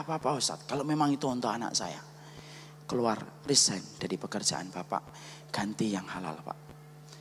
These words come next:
"Saya tidak menjanjikan Bapak mendapatkan gaji yang lebih besar,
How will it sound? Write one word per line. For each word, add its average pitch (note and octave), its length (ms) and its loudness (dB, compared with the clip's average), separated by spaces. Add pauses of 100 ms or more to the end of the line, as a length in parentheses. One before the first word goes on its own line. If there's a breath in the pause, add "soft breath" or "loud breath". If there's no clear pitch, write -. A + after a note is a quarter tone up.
(100)
"Saya B2+ 160 4
tidak C3 320 4
menjanjikan B2 580 4
Bapak G#2+ 300 2
mendapatkan A2 640 0
gaji - 320 2
yang G#2 160 2
lebih G2 160 0
besar, G2 400 2